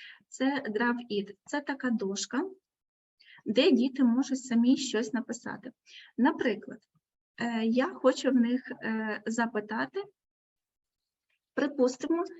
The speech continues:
який браузер ви використовуєте. Ось. Так, ось. А діти ось тут можуть написати, причому вони можуть обрати кольори, можуть обрати маркер, який хочуть, і так далі.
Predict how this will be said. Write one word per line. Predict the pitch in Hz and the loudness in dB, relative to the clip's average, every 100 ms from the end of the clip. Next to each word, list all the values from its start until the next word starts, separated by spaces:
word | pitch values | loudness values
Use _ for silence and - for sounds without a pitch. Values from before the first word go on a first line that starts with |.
| _ - | _ 0
який | 247 247 311 415 | 0 4 4 4
браузер | 269 254 294 311 277 262 | 4 2 2 0 0 0
ви | 208 226 247 | 0 0 -2
використовуєте. | 208 233 233 240 254 - 220 220 196 - 240 247 _ _ _ _ _ _ _ _ _ _ _ | -2 -2 -2 -2 -2 -2 -4 -2 -4 -4 -10 -14 _ _ _ _ _ _ _ _ _ _ _
Ось. | 214 202 247 - - _ _ _ - _ _ _ - | -2 0 -2 -4 -16 _ _ _ -20 _ _ _ -16
Так, | 214 226 - - _ _ - | -14 -14 -16 -18 _ _ -8
ось. | 202 269 - - _ - - - | -8 -8 -12 -20 _ -20 -20 -6
А | 226 226 | 0 2
діти | 202 214 359 - - - | 2 0 0 0 0 -4
ось | 240 | -8
тут | - 415 330 | -2 2 4
можуть | 247 302 269 | 4 2 4
написати, | 262 269 269 220 220 233 | 4 2 -2 -4 -4 -4
причому | 247 240 285 285 | -4 -2 0 2
вони | 247 247 262 | 4 6 6
можуть | 233 233 233 | 6 0 -4
обрати | 214 220 220 220 202 | -4 0 0 -2 -6
кольори, | - 208 202 240 - _ _ _ - | -4 -2 -2 -4 -6 _ _ _ -4
можуть | 240 240 220 | -2 -2 -4
обрати | 220 202 202 196 | -4 -4 -4 -2
маркер, | 214 269 330 311 | 2 2 0 -4
який | 285 269 254 254 | -2 -2 -2 -4
хочуть, | 233 220 233 - | -4 -6 -6 -6
і | 240 | -6
так | 233 104 202 | -4 -4 -4
далі. | 196 190 | -6 -6